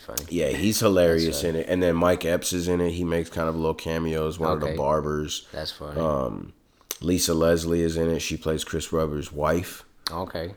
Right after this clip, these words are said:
Speaker 2: So that, that's pretty good. Um, of course, as you know,
Speaker 1: Shaq,
Speaker 2: Shaq is in
Speaker 1: yeah,
Speaker 2: it.
Speaker 1: Shaq's in it.
Speaker 2: Uh,
Speaker 1: Saw
Speaker 2: Reggie
Speaker 1: that.
Speaker 2: Miller is in it.
Speaker 1: Is Nate Robinson
Speaker 2: Nate
Speaker 1: in it?
Speaker 2: Robinson is in
Speaker 1: Right.
Speaker 2: it. Um,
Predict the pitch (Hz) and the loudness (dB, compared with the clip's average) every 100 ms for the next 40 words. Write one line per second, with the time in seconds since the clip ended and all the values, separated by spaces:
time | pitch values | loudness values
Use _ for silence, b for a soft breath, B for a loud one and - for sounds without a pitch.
0 | _ - 80 76 73 69 78 82 - 76 | _ -8 -2 -2 -2 -2 0 0 0 -2
1 | 82 - 82 76 71 80 78 78 69 71 | -2 -2 -4 -4 -2 0 0 -2 -4 -4
2 | 73 67 58 53 - - 67 - 85 78 | -4 -4 -6 -10 -16 -18 -16 -4 -2 0
3 | 78 76 76 80 82 80 76 76 76 73 | 0 0 0 0 2 2 2 0 -4 -2
4 | 76 76 78 78 78 - - 78 76 73 | -2 0 -2 -4 -6 -8 -10 -8 -4 -2
5 | 73 82 82 80 80 80 80 80 78 76 | 2 2 2 2 2 2 4 2 0 0
6 | 78 76 76 73 - 85 85 80 82 85 | -2 -2 -2 -4 -4 -4 -2 -2 -2 -2
7 | 76 76 67 80 82 80 76 82 78 78 | 0 0 4 4 4 2 -2 -2 -2 -2
8 | 78 76 78 76 76 - 71 71 67 - | -2 -2 0 -2 -4 -6 -6 -4 -4 -6
9 | - | -12